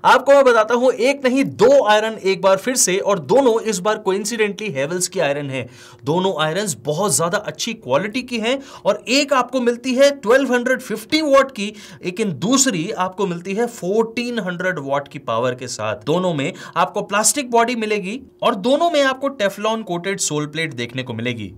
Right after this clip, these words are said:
लेकिन दोनों की सोल प्लेट के साइज में बहुत फर्क है।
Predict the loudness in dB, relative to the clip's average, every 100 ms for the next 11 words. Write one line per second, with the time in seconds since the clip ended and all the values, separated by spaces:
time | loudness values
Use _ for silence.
0 | -14 -6 -4 -2 -2 0 0 0 -2 -2
1 | 0 2 0 2 2 2 0 2 2 2
2 | 0 0 -2 -2 -4 -6 -4 2 2 2
3 | -2 -4 -4 -6 -8 -10 -18